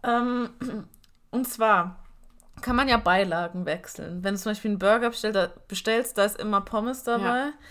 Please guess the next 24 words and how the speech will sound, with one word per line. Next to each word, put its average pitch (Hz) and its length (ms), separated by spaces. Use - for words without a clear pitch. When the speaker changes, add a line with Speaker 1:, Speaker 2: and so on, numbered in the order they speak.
Speaker 1:
Beilagen 240 640
wechseln 208 380
zu 214 200
Süßkartoffeln-Pommes 220 1160
kostet 214 360
dreiundneunzig 240 760
mehr. 175 580
Das 214 160
geht 254 140
jetzt 220 100
übrigens 240 380
auch - 160
alles, 240 260
es 220 160
ist 214 100
alles 285 220
ohne 277 280
Gewehr, 233 360
Michael, 254 380
es 254 100
geht 220 160
auf 220 140
deine 226 260
Kappe. 190 320